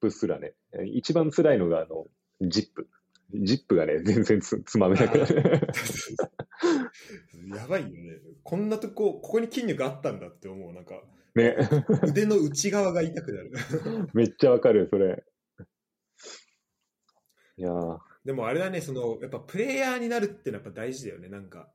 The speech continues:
Speaker 1: うん、それは確かに。
Speaker 2: 自分でやるとかさ、
Speaker 1: やってみるっていうのは全然違うよね。
Speaker 2: うん。なんか今すごい楽しむことだったらさ、まあ、
Speaker 1: うん。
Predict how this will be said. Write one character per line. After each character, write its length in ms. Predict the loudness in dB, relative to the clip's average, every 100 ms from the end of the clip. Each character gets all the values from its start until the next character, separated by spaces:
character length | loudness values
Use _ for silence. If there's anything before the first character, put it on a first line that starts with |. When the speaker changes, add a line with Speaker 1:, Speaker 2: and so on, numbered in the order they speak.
| -4
Speaker 1:
う 40 |
ん、 580 | 0 2 2 0 0 -2
そ 160 | -2 0
れ 100 | 2
は 60 | 2
確 100 | 0
か 60 |
に。 40 | -2
Speaker 2:
自 80 | -2
分 80 | -2
で 20 |
や 80 | -2
る 120 | -6
と 100 | -10
か 100 | -14
さ、 220 | -18 -20 -20 _ _ _ _ _ _ _ _ -8
Speaker 1:
や 180 | -2 -2
っ 100 | 0
て 120 | 2
み 120 | 4
る 80 | 4
っ 20 |
て 180 | 2 -2
い 40 | -2
う 40 |
の 60 | -2
は 200 | -6 -12 -20 _ -20 -20 _ _ _ _ _ -6
全 160 | -4
然 140 | -6 -10
違 200 | -8 -6
う 20 |
よ 60 | -6
ね。 80 | -10 -20 _ _ _ _ _
Speaker 2:
う 40 | -18
ん。 260 | -16 -18 _ _ _ _ _ _ _ _ _ _ _ _ _ _ _
な 100 | -8
ん 20 |
か 140 | -6 -6
今 380 | -4 -6 -6 -6
す 140 | -2
ご 60 | -2
い 260 | -2 -10 _ _ -8
楽 180 | -6
し 120 | -4 -2
む 180 | -4
こ 140 | -4 -4
と 80 | -4
だ 80 |
っ 120 | -6 -10
た 80 |
ら 200 | -12 -12
さ、 140 | -12 -10
ま 100 | -8 -2
あ、 40 |
Speaker 1:
う 40 | 0
ん。 300 | 0 -2